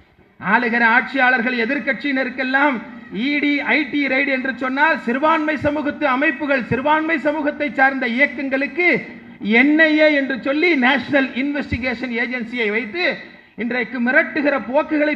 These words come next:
பார்க்கிறோம். அன்றிலிருந்து இன்று வரை தொடர்ந்து நாம் சொல்லிக் கொண்டிருக்கிறோம். என் ஐ ஏ என்று சொல்வது நேஷனல் இன்வெஸ்டிகேஷன் ஏஜென்சி அல்ல, அது நரேந்திர மோடி இன்வெஸ்டிகேஷன் ஏஜென்சியாக தன்னுடைய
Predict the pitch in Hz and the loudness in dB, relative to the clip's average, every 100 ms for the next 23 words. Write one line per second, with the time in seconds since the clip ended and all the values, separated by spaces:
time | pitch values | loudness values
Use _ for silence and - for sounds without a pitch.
0 | 240 277 254 226 208 - - _ _ _ | -2 -4 -2 -2 -2 -4 -16 _ _ _
1 | _ _ - 226 269 277 294 302 302 294 | _ _ 0 2 2 0 0 -2 0 0
2 | 302 311 302 254 269 302 311 302 294 302 | 4 4 4 2 0 0 2 0 0 0
3 | 294 302 254 294 285 277 269 254 214 247 | 0 0 -2 -4 -4 -4 -2 -2 0 0
4 | 285 285 285 277 269 247 - 269 262 254 | 0 0 2 2 0 -2 -4 -4 -4 -2
5 | 226 277 247 277 285 285 262 269 - 269 | 0 -2 -2 -4 -4 -2 -4 -4 -6 -6
6 | 247 240 247 240 262 269 269 240 254 302 | -6 -6 -6 -6 -6 -4 -8 -6 -6 -4
7 | 320 233 - - - _ - 190 220 214 | -4 -4 -6 -20 -20 _ -12 -2 -2 2
8 | 208 240 320 311 294 277 277 277 269 254 | 2 2 2 2 0 0 0 -2 -2 -2
9 | 294 294 294 262 269 285 269 247 285 285 | 0 -2 -4 -6 -4 -4 -2 0 0 0
10 | 262 277 254 254 254 254 196 - - 226 | -2 -2 2 2 4 2 2 -6 -4 0
11 | 262 277 269 | 2 2 4